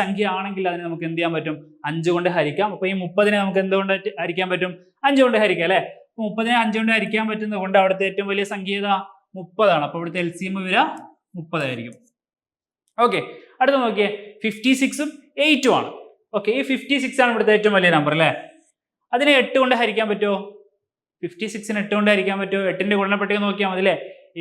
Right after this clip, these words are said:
ഏഴ് into എട്ട് ആണ് ഫിഫ്റ്റി സിക്സ് എന്ന് പറഞ്ഞാല്. അപ്പോ വലിയ സംഖ്യയെ അതിലുള്ള ബാക്കിയുള്ള നമ്പർ കൊണ്ട് ഹരിക്കാൻ പറ്റുന്നത് കൊണ്ട് അതിൽ ഏറ്റവും വലിയ നമ്പറായ ഫിഫ്റ്റി സിക്സ് ആയിരിക്കും അതിന്റെ എൽ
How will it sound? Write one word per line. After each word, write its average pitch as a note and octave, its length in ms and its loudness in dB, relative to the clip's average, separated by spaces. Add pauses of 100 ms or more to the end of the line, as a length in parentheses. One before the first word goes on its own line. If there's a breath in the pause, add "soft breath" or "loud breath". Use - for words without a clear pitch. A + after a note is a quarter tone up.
ഏഴ് A3+ 280 4
into A3+ 200 0 (100)
എട്ട് F#3 220 -2 (120)
ആണ് A3 220 2
ഫിഫ്റ്റി G3 320 -6
സിക്സ് F3+ 200 -10
എന്ന് F#3 160 -8
പറഞ്ഞാല്. D3 380 0 (380 soft breath)
അപ്പോ E3+ 180 4 (380)
വലിയ G3 220 0 (120)
സംഖ്യയെ G#3+ 480 2 (420)
അതിലുള്ള A3 360 2 (220)
ബാക്കിയുള്ള G#3 360 -2
നമ്പർ G3 320 0
കൊണ്ട് G#3 200 0 (100)
ഹരിക്കാൻ F#3 480 -2
പറ്റുന്നത് G#3 460 -4
കൊണ്ട് C3+ 220 -6 (380 loud breath)
അതിൽ G3 220 -4
ഏറ്റവും G#3+ 320 -4
വലിയ A3+ 220 2
നമ്പറായ E3 500 2 (300)
ഫിഫ്റ്റി E3 360 -14
സിക്സ് D#3+ 220 -10
ആയിരിക്കും C#3 260 -10
അതിന്റെ C3 240 -8
എൽ A#2+ 60 -14